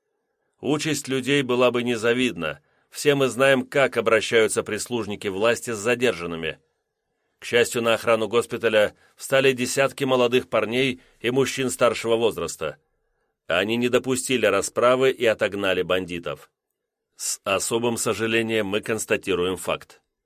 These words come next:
Подавляющее большинство бандитов — спортсмены. Среди них есть известные борцы и боксеры. Как они сами и их родственники посмотрят в глаза горожанам?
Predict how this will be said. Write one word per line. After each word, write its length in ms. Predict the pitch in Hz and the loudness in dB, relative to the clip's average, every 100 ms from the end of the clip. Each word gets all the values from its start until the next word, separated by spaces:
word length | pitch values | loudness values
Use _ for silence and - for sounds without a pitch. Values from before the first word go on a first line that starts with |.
| _ | _
Подавляющее 640 | 85 95 110 120 120 113 110 | -2 0 2 2 0 -2 -2
большинство 500 | 110 104 110 117 107 | -2 -2 -4 -2 2
бандитов — 540 | 104 104 127 127 78 | 2 2 -4 -6 -6
спортсмены. 760 | - 113 113 - 107 78 71 - _ _ _ | -2 0 0 -2 -4 -4 -6 -10 _ _ _
Среди 360 | - 113 113 123 | -10 -6 -2 0
них 180 | 139 | 0
есть 300 | 110 123 110 | 2 0 0
известные 500 | 113 95 117 - 104 | -4 -2 -2 -2 -4
борцы 440 | 87 95 - - 120 | -2 -2 -2 -4 -4
и 160 | - | -4
боксеры. 600 | 104 104 - 107 82 69 _ _ _ _ _ _ _ _ | 0 0 0 -2 -2 -6 _ _ _ _ _ _ _ _
Как 280 | 123 127 - | 0 0 0
они 200 | 120 123 | -2 -2
сами 460 | 110 139 131 107 95 | 0 0 0 0 -4
и 280 | - 113 | -4 -2
их 120 | 110 110 | 0 0
родственники 560 | 131 131 131 127 - | -2 -2 -2 -2 -2
посмотрят 560 | 120 110 110 113 107 107 | -4 -4 -2 -2 0 -2
в 100 | 90 | -2
глаза 380 | 107 104 95 95 | -2 0 0 -2
горожанам? 680 | 95 101 98 98 82 73 | -2 -2 -2 -2 -4 -8